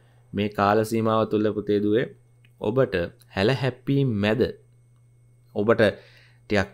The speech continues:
පීඩන මැද උත්සාහය තුළ අතිශයම සාර්ථක භාවයක් අත්කර ගැනීම හැකියාව තියෙනවා. මොකද ඒ, ඒ තුළ ලැබෙන ඒ හැල හැප්පීම්, ඒ පීඩනය සහ ඔබගේ උත්සාහයෙන් ලැබෙන ජයග්‍රහණය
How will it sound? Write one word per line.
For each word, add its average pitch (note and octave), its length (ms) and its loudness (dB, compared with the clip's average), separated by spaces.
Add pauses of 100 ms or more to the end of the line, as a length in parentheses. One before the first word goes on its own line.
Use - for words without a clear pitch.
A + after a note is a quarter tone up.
(100)
පීඩන A#2+ 400 0
මැද A2+ 160 4
උත්සාහය D#3+ 680 4
තුළ A2 260 4 (360)
අතිශයම B2 580 0
සාර්ථක A2 480 0
භාවයක් G#2+ 380 2
අත්කර F#2+ 340 -2
ගැනීම G2+ 260 -2
හැකියාව F#2+ 340 -2
තියෙනවා. A2 160 -2
මොකද D3 140 4
ඒ, B2+ 200 8
ඒ A#2 140 6
තුළ D3+ 220 2
ලැබෙන B2+ 300 4 (460)
ඒ G#2 220 2
හැල E2+ 240 0
හැප්පීම්, A2 640 -2 (220)
ඒ G2+ 120 4
පීඩනය G2 440 -2
සහ G#2+ 200 2
ඔබගේ G#2 260 2
උත්සාහයෙන් B2+ 420 2
ලැබෙන C3 240 4
ජයග්‍රහණය A#2+ 720 4